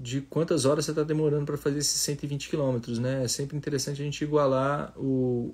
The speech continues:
o volume de treino com o volume da prova que você vai realizar.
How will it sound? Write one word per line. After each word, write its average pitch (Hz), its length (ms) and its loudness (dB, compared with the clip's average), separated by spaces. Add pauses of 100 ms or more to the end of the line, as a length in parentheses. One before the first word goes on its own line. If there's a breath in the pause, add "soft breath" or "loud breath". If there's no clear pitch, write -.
o 120 120 -6
volume 131 360 4
de 131 120 0
treino 139 320 -2
com 160 180 -4
o 160 60 0
volume 160 280 2
da 156 140 2
prova 135 320 2
que - 80 -12
você 143 220 -4
vai 143 100 0
realizar. 139 500 -2